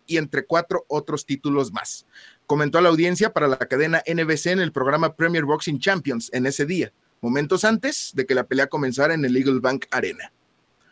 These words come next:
Un informe investigativo publicado el año pasado por el estado de Virginia determinó que, o sea, el año pasado de ese año, güey, determinó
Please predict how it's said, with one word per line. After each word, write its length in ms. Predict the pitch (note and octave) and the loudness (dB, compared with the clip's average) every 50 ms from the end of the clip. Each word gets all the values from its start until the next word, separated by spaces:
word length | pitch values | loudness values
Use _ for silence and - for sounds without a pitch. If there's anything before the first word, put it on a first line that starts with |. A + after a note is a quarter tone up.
| _ _ _ _ _ | _ _ _ _ _
Un 120 | E3 G3+ | 2 2
informe 280 | A3 D#3 G#3 G#3+ A3+ G#3+ | 4 4 4 6 6 4
investigativo 680 | G3+ F3+ D#3+ - E3+ E3 E3 D#3+ - G3+ G#3+ A#3 - | 4 2 0 0 2 2 2 2 0 0 -2 0 0
publicado 440 | G#3 F3 D3 C#3+ C#3+ - E3+ F3 F3+ | 0 0 0 0 2 2 2 2 2
el 120 | E3+ E3 | 2 2
año 280 | E3+ F3+ F#3 F3+ F3 - | 2 2 2 -2 -2 -2
pasado 480 | D3+ C3+ - - F#3 F3+ D3+ C#3 C3 | -2 -2 0 0 0 0 0 -2 -2
por 120 | - C3 B2+ | 0 -2 0
el 120 | B2+ B2+ | 0 -2
estado 260 | B2 - D#3+ E3+ E3 | -2 -2 -2 0 2
de 80 | D3+ C#3 | 2 2
Virginia 480 | C3 B2+ A#2+ - - F3 D#3 D#3+ F3+ F3 | 0 0 -2 -2 -4 -2 -2 0 0 -2
determinó 520 | D3+ - - C3+ C3+ C3+ C#3 D#3+ E3+ D#3+ | -2 -2 0 0 0 0 0 0 0 0
que, 220 | - B2+ G#2 - - _ _ _ _ _ | -2 -4 -6 -6 -12 _ _ _ _ _
o 60 | A#2 | -4
sea, 120 | - C#3+ | 0 2
el 60 | C#3+ | 2
año 160 | D#3+ F3+ G3 G3 | 4 4 4 2
pasado 340 | D#3+ C3+ D#3+ E3+ F3+ F3+ | 2 0 2 2 4 4
de 80 | D3+ C3 | 4 2
ese 180 | C3 - C3+ D#3 | 2 2 2 2
año, 220 | E3+ D#3+ C3+ A#2 | 2 2 0 -2
güey, 180 | A2 G#2+ G#2+ - _ _ _ _ _ _ _ _ _ _ _ _ _ _ _ _ _ _ _ _ _ _ _ - - | -2 -4 -6 -10 _ _ _ _ _ _ _ _ _ _ _ _ _ _ _ _ _ _ _ _ _ _ _ -10 -4
determinó 680 | C3+ C#3+ C#3+ C#3+ D3 D3 D3+ D#3 D#3 E3 G3+ A#3+ A#3+ | -4 -4 -2 0 0 0 0 2 2 4 4 2 2